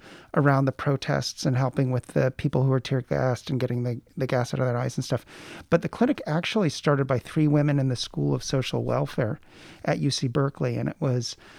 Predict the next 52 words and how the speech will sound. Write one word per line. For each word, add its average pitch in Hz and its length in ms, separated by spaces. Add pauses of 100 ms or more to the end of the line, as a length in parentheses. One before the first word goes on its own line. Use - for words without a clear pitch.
(240)
a 143 100
woman 156 480 (120)
named 131 260 (160)
Anne, 151 360
whose 127 360
last 135 260
name 139 140
I 127 60
haven't, 131 340 (220)
I've 131 160
forgotten. 131 440
It - 100
starts - 220
with 135 200
H. 131 340 (400)
Um, 139 160
and 135 100
we 135 60
haven't 180 240
been 185 140
able 151 160
to 135 60
track - 320
her 143 100
down. 120 320 (400)
A 139 120
woman 147 320
named, 131 360 (100)
uh, 127 200
Susan 156 500
Katie 143 280
McAllister, 131 760
who 127 160
at - 100
that 123 220
time 123 240
was 117 120
Susan 127 320
Katie. 123 480 (440)
Um, 127 260
and 123 140
she - 120
married 127 380
a 123 60
man 120 220
named 120 160
Chuck - 220
McAllister, 123 600
who 123 140
was 120 120
actually 123 440
a 110 120